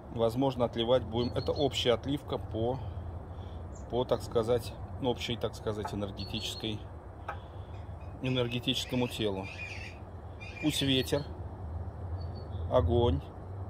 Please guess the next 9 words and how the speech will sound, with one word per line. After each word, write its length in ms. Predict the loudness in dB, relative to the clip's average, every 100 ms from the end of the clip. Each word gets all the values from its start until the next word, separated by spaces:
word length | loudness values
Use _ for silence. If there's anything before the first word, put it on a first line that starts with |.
| -8 -8 -6
земля, 640 | -2 2 4 4 4 2 -4 -8 -8 -8 -10 -8 -8
вода, 640 | 0 8 8 8 6 6 2 -8 -10 -8 -8 -8 -8 -8 -8 -10 -12 -10 -8 2
батюшка 440 | 8 8 6 -4 -4
свинец, 680 | -2 0 2 2 0 -2 -8 -8 -8 -8 -10 -12 -10 -10 -10 -10 -10 -10 -10 -10 -10 -8 -8 -8 -8 -8 -10 -8 -6 -6
собери 640 | 0 2 4 4 4 2 0 -6 -8 -8 -8 -6 -8 -8 -8 -10 -10 -10 -6
весь 300 | 0 2 2
негатив, 500 | 0 4 4 2 -4 -6 -12 -12 -12 -12 -12 -8
избавь 480 | -4 -4 6 8 6 4 -12 -12 -12
человека. 680 | -4 2 4 4 0 -2 -6